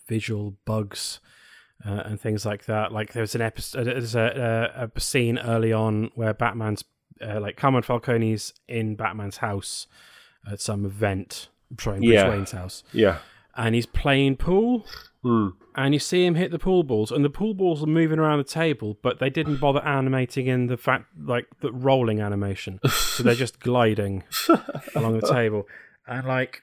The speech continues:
Speaker 1: it just, just lots of little things like that just took me out of the moment, which is a shame because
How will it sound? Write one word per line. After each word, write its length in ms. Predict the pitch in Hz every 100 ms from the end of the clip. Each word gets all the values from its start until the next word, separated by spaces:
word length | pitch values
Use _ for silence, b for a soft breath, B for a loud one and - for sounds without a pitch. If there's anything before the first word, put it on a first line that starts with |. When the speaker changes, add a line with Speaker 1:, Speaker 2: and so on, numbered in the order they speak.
| _
Speaker 1:
it 160 | - 135
just, 340 | 156 139 -
just 300 | - 175 -
lots 260 | 185 190 -
of 80 | 156
little 160 | 147
things 260 | - 151 135
like 160 | 135 127
that 180 | 127 123
just 160 | 117 _ -
took 320 | 160 147 -
me 100 | 123
out 180 | 123 107
of 120 | -
the 80 | 110
moment, 480 | 120 131 139 143 -
which 180 | -
is 120 | 117 117
a 40 |
shame 340 | - 170 123 113
because 340 | - 117